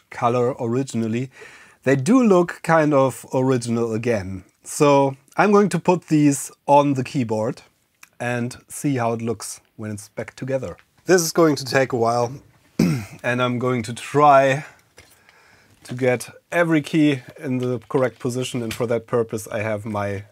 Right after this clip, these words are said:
spares keyboard here, which is super <laughs> dirty and super yellow, uh, to, just to see where the keys go. And we're going to put a spring on here, and we're going to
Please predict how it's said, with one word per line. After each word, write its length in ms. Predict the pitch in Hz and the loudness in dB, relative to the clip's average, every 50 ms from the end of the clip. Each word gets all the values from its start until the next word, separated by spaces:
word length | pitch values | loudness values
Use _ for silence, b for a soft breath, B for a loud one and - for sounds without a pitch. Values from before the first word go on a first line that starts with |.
| _ _ | _ _
spares 480 | - - - - 180 208 202 160 - | -20 -6 0 2 4 4 2 2 -2
keyboard 420 | - - - 117 117 117 113 113 - | -6 -8 -8 -4 -2 -2 -2 -2 -2
here, 180 | 135 135 143 | -4 -4 -2
which 220 | 143 127 110 - - | -2 -4 -6 -10 -12
is 120 | 113 107 | -14 -14
super 600 | - - - - - - - 160 143 - - 151 | -14 -16 -16 -16 -12 -4 -4 -4 -4 -2 -4 -6
<laughs> 160 | 147 - - | -6 -2 -2
dirty 340 | - 180 165 - - - 127 | -2 -2 0 -4 -4 -6 -6
and 140 | 123 120 127 | -6 -6 -8
super 300 | - - 139 131 - 110 | -10 -12 -12 -10 -8 -6
yellow, 360 | 110 113 113 117 123 127 127 B B B B B B B B B B B B B - | -6 -4 -4 -4 -6 -8 -10 B B B B B B B B B B B B B 2
uh, 300 | 127 120 120 117 110 107 - - | 4 6 6 4 2 0 -6 -8
to, 180 | - 139 127 - _ | -8 -8 -10 -10 _
just 300 | - 143 135 131 - - | 2 4 4 4 2 -2
to 60 | - | -8
see 400 | 117 - - 127 117 110 107 107 104 104 _ - | -10 -8 -6 -4 -4 -2 -2 -4 -6 -10 _ -12
where 320 | - 123 117 113 113 110 | -6 -4 -2 0 -2 -2
the 100 | 107 110 | -4 -6
keys 420 | 104 - - 120 113 110 107 104 | -10 -10 -8 -6 -6 -6 -6 -8
go. 420 | - - 113 113 107 107 104 101 104 b b b b b b b _ b b b b b b b b b b b b b _ | -6 -6 -4 -4 -2 -4 -6 -8 -10 b b b b b b b _ b b b b b b b b b b b b b _
And 320 | - 120 120 120 120 117 107 - | -2 -2 0 0 -2 -4 -6 -8
we're 240 | 147 147 151 180 170 | -4 -2 -2 0 0
going 220 | 175 175 175 160 | 2 0 0 0
to 100 | - 160 | -2 -4
put 240 | - - 147 143 139 | -2 0 0 2 2
a 80 | 135 | 0
spring 520 | 123 - - - _ - 285 269 254 247 233 | -4 -6 -10 -8 _ -2 0 0 0 -2 -2
on 160 | 214 208 202 | -2 -2 -2
here, 260 | 190 196 202 196 196 | -2 -2 -2 -2 -2
and 120 | 170 135 135 | -4 -2 0
we're 140 | 139 143 | 0 0
going 240 | 131 135 131 131 127 | 0 0 -2 -2 -4
to 140 | 120 - | -6 -10